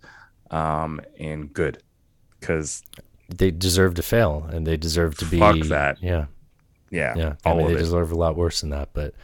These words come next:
Speaker 1: Yeah,
Speaker 2: certainly
Speaker 1: yeah.
Speaker 2: don't deserve to be supported anymore. And, uh, that's why, that's why I really push that as far as I do. So.
Speaker 1: Yeah, I mean, those, none of those were easy to read, man, like,
Speaker 2: No.
Speaker 1: or hear, uh, but that's, that's reality, and you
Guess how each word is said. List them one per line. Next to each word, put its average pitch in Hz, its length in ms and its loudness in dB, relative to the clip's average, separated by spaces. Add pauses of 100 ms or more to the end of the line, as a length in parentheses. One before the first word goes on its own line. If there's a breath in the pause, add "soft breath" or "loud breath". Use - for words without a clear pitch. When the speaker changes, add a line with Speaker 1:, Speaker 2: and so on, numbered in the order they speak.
(180 soft breath)
Speaker 1:
Yeah, 80 280 -4
Speaker 2:
certainly 87 400 2
Speaker 1:
yeah. 60 60 2
Speaker 2:
don't 80 220 2
deserve 78 360 -2
to 82 80 -8
be 78 120 -6
supported 76 500 -6
anymore. 82 420 -8 (340)
And, 82 320 0
uh, 87 180 6
that's - 180 0
why, 110 440 6 (500)
that's - 180 -2
why 92 540 6 (960 soft breath)
I 82 200 0
really 80 320 2
push - 280 -2
that - 240 -8 (140)
as - 100 -2
far 78 160 -6
as 76 140 -6
I 85 40 -6
do. 80 160 -6
So. 85 280 -4 (560)
Speaker 1:
Yeah, 170 180 12
I 139 60 10
mean, 147 140 10
those, 160 300 8
none 120 200 4
of 156 60 2
those 156 180 4
were 135 100 6
easy 135 280 6
to 113 100 4
read, 101 320 2
man, 67 360 -6
like, 90 360 2
Speaker 2:
No. 95 100 4
Speaker 1:
or 98 200 6
hear, 85 520 2
uh, 80 400 4
but 85 200 -2 (180)
that's, 82 260 -2
that's - 280 -2
reality, 78 500 2
and 71 240 -10
you - 140 -12